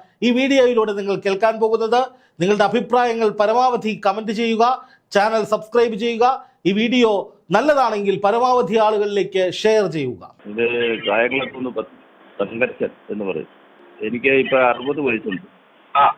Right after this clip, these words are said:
Speaker 2: ആ, എൻ്റെ സ്കൂൾ ജീവിതം മുതൽ ഞാൻ കെ എസ് യു യൂത്ത് കോൺഗ്രസ്, കോൺഗ്രസിൽ പ്രവർത്തിച്ചു വരിക. പാർട്ടിയുടെ തെറ്റായ നയങ്ങൾ പാർട്ടിയുടെ ഇപ്പോഴത്തെ പോക്കനുസരിച്ച്
Speaker 3: ആ.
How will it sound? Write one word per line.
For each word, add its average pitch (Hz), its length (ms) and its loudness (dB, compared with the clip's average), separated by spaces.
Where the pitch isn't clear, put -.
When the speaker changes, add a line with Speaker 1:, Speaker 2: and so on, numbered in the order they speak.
Speaker 2:
ആ, 104 120 -6
എൻ്റെ 135 480 -2
സ്കൂൾ 127 400 -4
ജീവിതം 147 440 0
മുതൽ 135 140 0
ഞാൻ 127 220 0
കെ 120 100 -2
എസ് 120 360 0
യു 131 100 -4
യൂത്ത് 117 260 -6
കോൺഗ്രസ്, 120 580 -6
കോൺഗ്രസിൽ 113 540 -4
പ്രവർത്തിച്ചു 101 520 -8
വരിക. 87 240 -6
പാർട്ടിയുടെ 123 480 2
തെറ്റായ 143 600 2
നയങ്ങൾ 123 400 2
പാർട്ടിയുടെ 123 760 2
ഇപ്പോഴത്തെ 135 500 -2
പോക്കനുസരിച്ച് 113 880 -4
Speaker 3:
ആ. 135 140 4